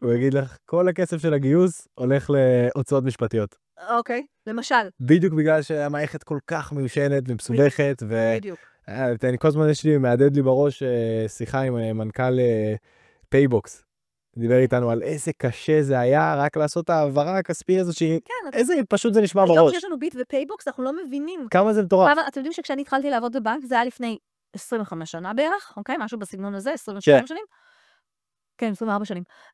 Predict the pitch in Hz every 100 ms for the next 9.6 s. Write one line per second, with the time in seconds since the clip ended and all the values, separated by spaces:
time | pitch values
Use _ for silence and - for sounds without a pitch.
0 | - 208 208 233 254 262 208 214 220 185
1 | 214 - _ - 208 226 214 285 294 339
2 | 240 247 220 208 - 254 226 208 202 277
3 | - _ _ _ _ _ _ 226 226 269
4 | 302 240 226 233 262 240 220 208 220 226
5 | 208 214 220 233 214 208 202 220 240 233
6 | 220 220 220 233 202 202 220 220 202 254
7 | 453 - _ _ _ _ _ _ 202 220
8 | 247 226 226 - 208 165 _ _ _ _
9 | _ _ 254 247 175